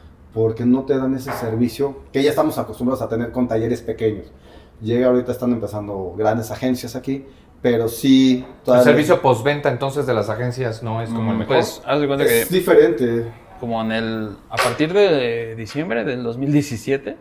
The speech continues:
Speaker 3: es que Vespa llega a México oficialmente. Antes ya había estado, pero era un importador que estaban en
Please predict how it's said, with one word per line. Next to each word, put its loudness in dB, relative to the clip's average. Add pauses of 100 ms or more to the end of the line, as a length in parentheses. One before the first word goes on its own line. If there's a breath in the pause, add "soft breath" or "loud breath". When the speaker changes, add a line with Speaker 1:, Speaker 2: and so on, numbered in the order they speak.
(600 soft breath)
Speaker 3:
es -6
que -2
Vespa -2
llega -6
a -6
México -8
oficialmente. -12
Antes 0
ya 0
había -2
estado, -4
pero -2
era 0
un -8
importador -12 (420)
que -20
estaban -10
en -20